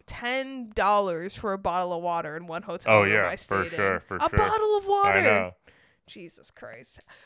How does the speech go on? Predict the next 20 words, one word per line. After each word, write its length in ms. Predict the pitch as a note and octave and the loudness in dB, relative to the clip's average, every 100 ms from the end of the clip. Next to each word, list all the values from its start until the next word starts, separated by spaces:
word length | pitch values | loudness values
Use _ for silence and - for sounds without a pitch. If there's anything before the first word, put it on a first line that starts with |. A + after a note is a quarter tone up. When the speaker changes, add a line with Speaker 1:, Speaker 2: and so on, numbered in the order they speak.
| _ | _
Speaker 2:
I've 160 | B2 F4 | 6 8
Speaker 1:
The 60 | |
Speaker 2:
seen, 200 | C5+ F4+ | 8 6
like, 160 | G3+ C4 | 6 6
Speaker 1:
audaci-, 340 | G#4+ - E4 - | 6 2 -8 -10
like 300 | D4+ F#4 - | -10 -10 -8
Speaker 2:
I've 200 | - C3 | 2 4
seen, 240 | C#3 A3 G#3 | 4 -4 0
like, 180 | E3 A#2+ | 0 0
nine 400 | A2+ A2+ B2 A#2 | 4 4 4 6
dollars 520 | A2+ A#2 A#2 A#2+ - | 8 8 4 0 -4
for 220 | - A2 | -10 -10
three 720 | G2+ - A#2+ A2 A#2 A#2 A#2+ | -10 -4 -2 0 0 0 -2
of 220 | - A2 G2 | -2 -6 0
those 440 | G#2 G2+ F#2+ - _ _ - | 2 2 -2 -14 _ _ -6
individually 600 | C3+ C3 C3 C3 A#2+ A#2 | -4 -4 -6 -4 -4 -2
wrapped 300 | A#2+ B2 - | 0 0 -4
squares 520 | - A2 G#2 G#2+ G#2 | -16 -4 0 0 -4
of 100 | F#2 | -12
Snickers. 680 | - G#2 B2 B2+ B2+ - | -10 -8 -6 -10 -10 -20